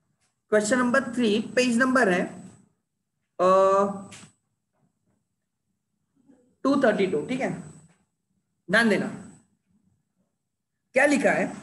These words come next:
"शुभांगी, मनीषा and शीतल are the partners,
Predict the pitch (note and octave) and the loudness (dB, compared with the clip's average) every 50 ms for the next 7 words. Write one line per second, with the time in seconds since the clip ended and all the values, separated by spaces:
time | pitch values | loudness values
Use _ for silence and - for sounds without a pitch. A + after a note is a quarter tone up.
0 | - - - - - _ _ _ _ _ _ _ - - - A#3 G#3 A#3 A3+ A3+ | -20 -20 -20 -20 -20 _ _ _ _ _ _ _ -10 -4 -2 0 2 2 2 2
1 | A#3 A#3 C#4+ C#4 B3 A#3+ A3+ A3+ A3+ A3 - - A#3 B3 C4 - G#3+ G3+ G#3+ B3 | 2 2 2 2 2 2 2 2 0 0 0 0 0 0 0 0 0 0 0 0
2 | C#4 - - - - - - - _ _ _ _ _ _ _ _ - - G#3+ G#3+ | -2 -4 -8 -12 -16 -20 -20 -20 _ _ _ _ _ _ _ _ -6 -2 -2 -2
3 | G#3 G#3 B3 A#3+ A#3+ A3+ A3 G#3 A3+ - - F3 D#3+ - D#3 D#3+ F#3+ A3+ | 0 2 2 4 4 2 2 2 0 0 0 -2 -2 -4 -4 -6 -6 -6